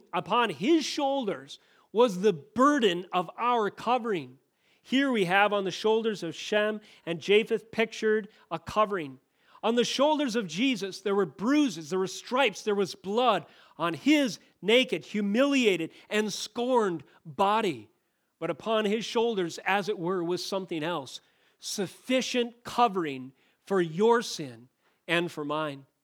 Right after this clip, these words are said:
The Bible goes on to describe this glorious hope of, yes, the true second Adam, and yes, his power not only to maintain his own righteousness,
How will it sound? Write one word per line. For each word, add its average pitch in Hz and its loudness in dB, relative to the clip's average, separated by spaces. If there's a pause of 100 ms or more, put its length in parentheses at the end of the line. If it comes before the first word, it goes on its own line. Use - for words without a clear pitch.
(440)
The 180 -4
Bible 208 4
goes 190 -2
on 226 2
to 175 -14
describe 196 0
this 160 -6
glorious 190 0
hope 208 0
of, 151 -2
yes, 240 0 (280)
the 190 0
true 233 -2
second 226 -2
Adam, 202 4 (220)
and 214 4
yes, 254 4
his 240 -6
power 240 4
not 240 4
only 226 2 (260)
to 160 -12
maintain 180 0
his 202 -2
own 226 2
righteousness, 233 2